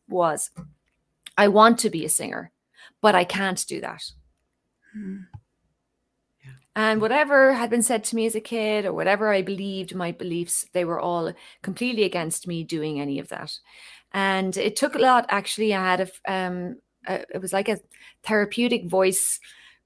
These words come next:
Speaker 1: you know, workshop that I did. And the guy said, "Okay, say that, say the phrase, you know, whatever it was my dad used." He used to say, "You can't make money in music," right? So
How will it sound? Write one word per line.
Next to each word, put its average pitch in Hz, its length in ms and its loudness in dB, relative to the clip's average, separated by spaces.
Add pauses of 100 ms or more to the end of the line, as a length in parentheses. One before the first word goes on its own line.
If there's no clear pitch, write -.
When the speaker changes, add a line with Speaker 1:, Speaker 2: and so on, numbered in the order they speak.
(120)
Speaker 1:
you 208 160 0
know, 180 220 -2
workshop 185 640 -2
that 196 100 -4
I 185 80 0
did. 185 280 -2
And 180 200 -8
the 190 100 -8
guy 185 200 0
said, 185 320 -2
"Okay, 180 300 -4
say 240 400 -2
that, - 240 -6
say 254 480 -2 (280)
the 214 60 -4
phrase, 196 560 -2
you 185 80 -4
know, 175 420 -2 (680)
whatever 190 280 0
it 185 40 -4
was 180 160 -2
my 175 120 -4
dad 170 220 -2
used." 170 140 -8
He 233 80 -4
used 269 140 -4
to 262 80 -6
say, 214 160 0
"You 185 100 -4
can't 190 260 -4
make 185 200 -2
money 165 240 -2
in 160 80 -4
music," 151 500 -8
right? 180 260 -2
So 190 280 2